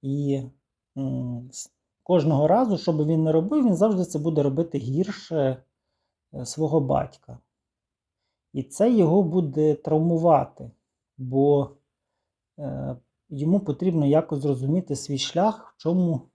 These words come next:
для чого він в житті, що він хоче досягти. І він буде робити те, ту роботу, яку не робить, наприклад, його батько, його близькі люди чи мати з інших. Вони будуть братися за це і в цьому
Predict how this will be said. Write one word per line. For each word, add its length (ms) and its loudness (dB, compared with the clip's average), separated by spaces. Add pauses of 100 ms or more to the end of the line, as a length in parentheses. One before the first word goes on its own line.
(120)
для 140 -6
чого 300 -2
він 180 -2
в 40 -4
житті, 580 -2 (520)
що 280 -6
він 140 -2
хоче 680 -6
досягти. 640 -10
І 160 -4
він 160 4
буде 260 0
робити 360 0
те, 520 -4 (140)
ту 140 0
роботу, 500 2
яку 640 2 (260)
не 140 -2
робить, 400 2
наприклад, 520 -8
його 220 -2
батько, 540 0
його 240 -2
близькі 460 -6
люди 320 0
чи 220 -8
мати 480 -4 (580)
з 240 -8
інших. 320 -2 (140)
Вони 260 -2
будуть 340 -2
братися 420 -2
за 160 -4
це 340 2 (600)
і 100 -10
в 40 -12 (100)
цьому 400 0